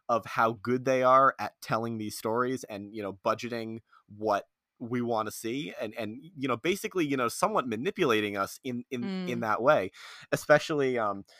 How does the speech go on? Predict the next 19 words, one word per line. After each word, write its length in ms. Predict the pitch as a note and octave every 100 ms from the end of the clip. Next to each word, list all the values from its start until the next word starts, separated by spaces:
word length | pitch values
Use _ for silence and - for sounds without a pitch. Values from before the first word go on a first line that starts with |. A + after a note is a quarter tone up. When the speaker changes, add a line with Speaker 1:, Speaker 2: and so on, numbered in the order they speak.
| _
Speaker 1:
you 100 | C#3+
know, 160 | C3 A#2+
over 180 | C3+ C#3+
the 80 |
past 440 | B2+ D3 A#2 A2 A2+
year 260 | A#2 B2
and 100 | B2
a 40 | A2
half, 360 | A#2+ A#2+ G#2+
you 80 | A2+
know, 180 | G#2 G2
uh, 280 | - G2+ G2 - - -
Andrew 260 | C3 B2
Garfield, 560 | A#2+ B2 B2+ B2+ A2 G2+ -
uh, 200 | G2 F#2+ A2
viru-, 300 | B2+ C3+ C3+ C#3
viru-, 420 | A2+ C#3 D#3+ D3+ - A#2+
virulently 720 | C3+ D3+ C#3+ B2 A#2+ A#2+ A#2 A2+
denying 720 | G#2 G#2 A2 C3+ A2+ F2+